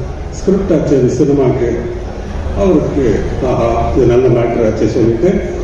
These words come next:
உடனே ஒரு ஐடியா போட்டு, "இதை பண்ணலாமே சார்" சொல்லிட்டு, ஒரு அருண்கர், ஒரு ப்ரொடியூசரை அரேஞ்ச் பண்ணி,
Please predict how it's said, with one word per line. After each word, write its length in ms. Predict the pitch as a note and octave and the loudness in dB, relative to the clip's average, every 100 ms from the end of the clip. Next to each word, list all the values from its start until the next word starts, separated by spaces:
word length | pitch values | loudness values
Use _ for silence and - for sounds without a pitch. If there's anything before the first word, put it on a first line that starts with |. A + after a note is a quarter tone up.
| - | -2
உடனே 440 | C#3+ D3 D3 D#3 F3 E3 A#2+ A#2 - C3+ | 0 2 4 4 4 2 0 -4 -6 -2
ஒரு 120 | B2 | 0
ஐடியா 240 | C3 C#3 | 2 2
போட்டு, 460 | B2 B2+ - F#3+ G#3+ - - - - - - - - | 2 2 2 0 -4 -6 -12 -12 -10 -8 -8 -10 -4
"இதை 120 | C#3 | 0
பண்ணலாமே 540 | A#2 C#3 E3+ E3+ D#3 C#3 | 2 4 4 4 4 2
சார்" 240 | - - | -2 -4
சொல்லிட்டு, 520 | - A#2+ A#2+ A#2 A#3 | -2 -2 -2 -2 0
ஒரு 220 | F3 - - - - - - - | 0 0 -4 -8 -10 -10 -10 0
அருண்கர், 540 | C#3+ G#3 A#3+ E3+ C3+ | 2 4 4 2 2
ஒரு 120 | A#2+ - | 2 2
ப்ரொடியூசரை 680 | - - F3 - A#2+ D3+ A3 - - - - - | 2 4 2 2 0 -2 -4 -6 -12 -14 -10 -2
அரேஞ்ச் 260 | B2 B2 - | 2 2 2
பண்ணி, 180 | F#3+ | 2